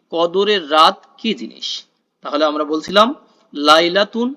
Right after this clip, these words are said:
এটা হলো রাত বা রজনী, কদর মানে কদর। তাহলে কদরের রাত কি জিনিস,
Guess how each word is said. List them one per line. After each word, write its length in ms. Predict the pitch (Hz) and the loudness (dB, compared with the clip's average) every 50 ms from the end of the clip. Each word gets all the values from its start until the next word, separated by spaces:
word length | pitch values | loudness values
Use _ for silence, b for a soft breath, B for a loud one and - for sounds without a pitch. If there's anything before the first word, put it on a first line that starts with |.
| _ _ | _ _
এটা 200 | - 170 156 170 | -6 -6 -4 -2
হলো 180 | 156 156 151 151 | -2 0 0 0
রাত 380 | 135 143 147 165 196 202 190 196 | 4 6 6 6 6 4 0 0
বা 120 | 202 214 220 | 0 0 2
রজনী, 380 | 214 214 208 247 226 240 254 240 - | 2 -2 -2 -2 -4 -4 -4 -4 -2
কদর 280 | 185 170 160 165 160 156 | -2 0 0 2 0 0
মানে 220 | 151 156 151 147 - - | 0 -2 -2 -2 0 4
কদর। 260 | 196 208 190 165 117 - _ _ _ _ _ _ - | 4 4 4 2 -4 -4 _ _ _ _ _ _ -8
তাহলে 200 | 143 147 156 156 - _ - | -6 -4 -4 -4 -6 _ -2
কদরের 560 | 185 190 208 190 202 208 202 196 190 165 147 | 0 0 0 2 2 2 2 2 2 2 4
রাত 300 | 160 160 190 220 - - _ | 4 4 4 4 0 -8 _
কি 180 | - 269 262 196 | -2 0 0 0
জিনিস, 480 | 147 120 107 95 - - - - - | 0 -6 -10 -10 -10 -10 -10 -10 -12